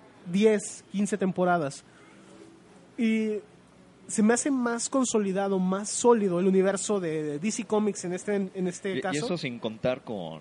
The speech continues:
Speaker 2: con Smallville.
Speaker 1: Exacto.
Speaker 2: Sí, ¿qué otra por ahí tuvo? El
Speaker 1: O sea,
Speaker 2: Flash, la, las anteriores,
Speaker 1: las
Speaker 2: como The Flash
Speaker 1: anteriores.
Speaker 2: anterior, eh, Superman, eh, Lois and Clark.
Speaker 1: Lois y Clark.
Speaker 2: Eh,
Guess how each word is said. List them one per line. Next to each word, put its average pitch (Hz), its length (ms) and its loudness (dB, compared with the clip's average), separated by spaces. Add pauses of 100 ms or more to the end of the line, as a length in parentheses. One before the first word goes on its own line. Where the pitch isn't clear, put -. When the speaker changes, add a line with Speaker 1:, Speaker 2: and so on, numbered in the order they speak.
(160)
Speaker 2:
con 92 320 -14
Smallville. 117 640 -2 (320)
Speaker 1:
Exacto. 185 840 -8
Speaker 2:
Sí, 117 120 -12 (840)
¿qué 110 80 -16
otra 101 220 -12
por 90 220 -14
ahí 92 80 -10
tuvo? 92 340 -10 (640)
El 208 100 -10
Speaker 1:
O - 40 -6
sea, 117 100 -4
Speaker 2:
Flash, 123 280 -4
la, 104 200 -4
las 110 200 -4
anteriores, 117 480 -2
Speaker 1:
las 175 120 -2
Speaker 2:
como 175 140 -4 (240)
The 240 60 -2
Flash - 120 0
Speaker 1:
anteriores. 226 280 -4
Speaker 2:
anterior, 123 580 -4 (480)
eh, 95 160 -4
Superman, 110 880 -4
eh, 87 400 -6
Lois 101 200 -6
and 104 100 -16
Clark. 123 540 -4 (240)
Speaker 1:
Lois 190 260 -4
y - 20 -14
Clark. 185 400 -10 (220)
Speaker 2:
Eh, 98 420 -8